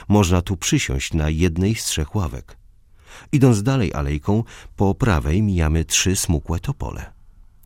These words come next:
Wystrzeliwują na wysokość kilkudziesięciu metrów. Na każdej z nich budki lęgowe dla ptaków.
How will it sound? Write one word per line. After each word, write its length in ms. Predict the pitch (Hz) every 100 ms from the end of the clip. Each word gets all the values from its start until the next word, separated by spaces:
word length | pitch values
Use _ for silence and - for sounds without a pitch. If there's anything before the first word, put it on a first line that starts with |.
| -
Wystrzeliwują 760 | 95 - - 92 92 131 78 67
na 120 | 71
wysokość 480 | 76 90 90 - - - -
kilkudziesięciu 760 | - 120 - 110 104 78 73 71
metrów. 460 | 50 - 82 - - - - - - - - - - -
Na 140 | 95
każdej 400 | 90 110 87 95
z 80 | 85
nich 240 | 117 - -
budki 480 | 85 107 - - 110
lęgowe 420 | 101 101 98 101
dla 140 | 95
ptaków. 560 | - 131 120 - -